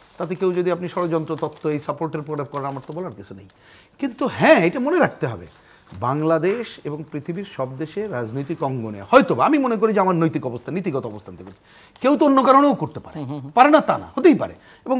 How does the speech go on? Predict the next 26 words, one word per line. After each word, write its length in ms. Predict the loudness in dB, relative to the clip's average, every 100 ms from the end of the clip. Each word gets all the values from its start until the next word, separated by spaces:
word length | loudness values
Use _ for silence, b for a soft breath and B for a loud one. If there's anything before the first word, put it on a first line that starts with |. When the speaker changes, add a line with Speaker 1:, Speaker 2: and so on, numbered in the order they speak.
| 4
Speaker 1:
বাংলাদেশে 380 | 4 4 2 0
সেটা 260 | -2 0 0 0 4
চল 140 | 4 6
আছেই, 220 | 2 -6 -8 B B -10
তা 60 | -8
সেইটা 260 | -4 -2 -2 -4
তো 60 | -6 -6
সচেতন 360 | -4 -4 -4 -6 -6
থাকা 140 | -12 -8
সবার 200 | -2 -2 -2
দায়িত্ব, 280 | -12 -16 -20 -20 -20 -20 -8
তো 40 | 2
বলার 180 | 4 4
কিছু 140 | 0 -6
না। 40 | -10 B B B -12 4
বরঞ্চ 340 | 8 10 10 6 2
সচেতন 360 | 0 2 0 -2
থাকলে 160 | -2 -2 2
কি 60 | 2
করতে 180 | 2 0 -2
হবে? 140 | -6 -14 B B B -18 -6
সরকারকে 560 | 0 0 0 -2 -2 -4 2 4
ওই 80 | 6 6
ধরনের 320 | 6 4 -2 -10 B B B -6 2
নেগেটিভ 320 | 6 10 8 8
জায়গা 240 | 2 0